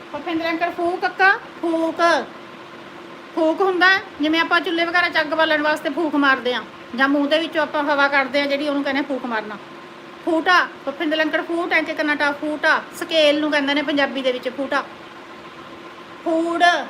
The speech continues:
ਫੱਫੇ ਨਿਰੰਕੜ ਫੂ, ਡੱਡਾ ਫੂਡ, ਅੰਗਰੇਜ਼ੀ ਦਾ ਸ਼ਬਦ ਹੈ ਫੂਡ, ਭੋਜਨ। ਫੂਹੀ, ਫੱਫੇ ਨਿਰੰਕੜ ਫੂ, ਹਰੇ ਹਰੀ ਹੀ ਫੂਹੀ। ਜ਼ਿਆਦਾਤਰ ਆਪਾਂ ਸੁਣਦੇ ਹੁੰਦੇ ਹਾਂ, ਫੂਹੀ ਫੂਹੀ ਕਰਕੇ ਜੋੜਿਆ, ਮਤਲਬ ਕਿ ਬਹੁਤ ਥੋੜ੍ਹਾ ਹਿੱਸਾ, ਥੋੜ੍ਹਾ ਥੋੜ੍ਹਾ ਕਰਕੇ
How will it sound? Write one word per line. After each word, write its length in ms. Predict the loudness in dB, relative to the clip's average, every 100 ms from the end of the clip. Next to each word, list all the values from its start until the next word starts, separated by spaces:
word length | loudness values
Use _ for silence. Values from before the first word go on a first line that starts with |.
| -8
ਫੱਫੇ 200 | -6 -2
ਨਿਰੰਕੜ 380 | 2 2 2 -2
ਫੂ, 160 | -2 -2
ਡੱਡਾ 260 | 0 0
ਫੂਡ, 320 | 0 -2 0 0
ਅੰਗਰੇਜ਼ੀ 380 | 2 2 2
ਦਾ 140 | 0 2
ਸ਼ਬਦ 260 | 0 0
ਹੈ 80 | -2
ਫੂਡ, 400 | -2 0 0 0 -4 -10 -16 -16 -16 -10 4
ਭੋਜਨ। 400 | 4 6 2 0 -6 -16 -16 -16 -16 -16 -16 -16 -16 -16 -16 -16 -16 -16 -16 -16 -6
ਫੂਹੀ, 760 | -4 -2 -2 -2 -2 -4 -6 -12 -16 -12
ਫੱਫੇ 220 | -10 -8 -6
ਨਿਰੰਕੜ 440 | -6 -8 -6 -8
ਫੂ, 360 | -8 -8 -4 -4
ਹਰੇ 320 | -4 -8 -8
ਹਰੀ 180 | -8 -8
ਹੀ 180 | -10
ਫੂਹੀ। 480 | -10 -10 -8 -8 -10 -12 -16 -16 -14 -8
ਜ਼ਿਆਦਾਤਰ 460 | -6 -6 -8 -8
ਆਪਾਂ 240 | -6 -8 -8
ਸੁਣਦੇ 420 | -4 -2 -2 -2
ਹੁੰਦੇ 180 | -4 -6
ਹਾਂ, 80 | -6
ਫੂਹੀ 300 | -4 -2 -2
ਫੂਹੀ 280 | -2 -2 -2
ਕਰਕੇ 320 | -2 -4 -6
ਜੋੜਿਆ, 360 | -2 -2 -2
ਮਤਲਬ 340 | -4 -6 -8 -6
ਕਿ 160 | -8 -10 -14 -4
ਬਹੁਤ 280 | -2 -2 2
ਥੋੜ੍ਹਾ 300 | 2 4 0
ਹਿੱਸਾ, 320 | -2 -2 -4
ਥੋੜ੍ਹਾ 260 | -2 -4
ਥੋੜ੍ਹਾ 200 | -2 -2
ਕਰਕੇ 360 | 0 -2 -2